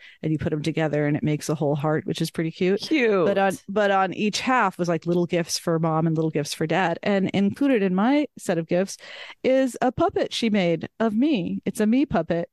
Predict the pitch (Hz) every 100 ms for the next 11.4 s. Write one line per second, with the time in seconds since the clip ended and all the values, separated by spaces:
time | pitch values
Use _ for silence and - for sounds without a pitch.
0 | - 190 185 185 180 - - 196 208 196
1 | 185 180 - - 190 - 208 233 262 247
2 | 190 180 185 285 370 _ _ _ _ _
3 | _ _ - 220 214 220 220 113 220 254
4 | 285 277 277 359 349 175 170 202 - -
5 | 233 247 233 220 247 269 302 - 277 294
6 | - 302 302 294 359 - - 208 208 214
7 | 214 214 220 247 226 214 233 214 220 254
8 | 311 311 320 381 381 247 233 302 - 349
9 | 262 302 320 339 330 381 302 269 220 202
10 | 202 214 - 180 214 - 208 180 285 -
11 | - - -